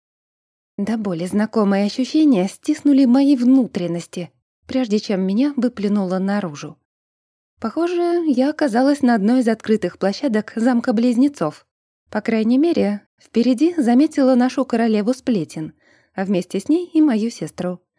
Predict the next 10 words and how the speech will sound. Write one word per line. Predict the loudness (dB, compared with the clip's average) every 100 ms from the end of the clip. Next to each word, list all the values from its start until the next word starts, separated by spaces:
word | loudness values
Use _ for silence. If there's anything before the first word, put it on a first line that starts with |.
| _ _ _ _ -2
Обе | 0 2 0
стояли | -2 -2 0 -2 -2
ко | -2
мне | -2 -2
в | -2
полоборота. | -2 0 0 -2 -4 -8 -12 -14 _ _ _ _ _ _ _ _ _ _ -4
«Привет, | 0 2 2 2
девчонки!» — | 0 0 0 0 0 -6 -12 _ _ _ -6
прокричала | -4 -4 -6 -4 -4 -4
им, | -4 -2 -4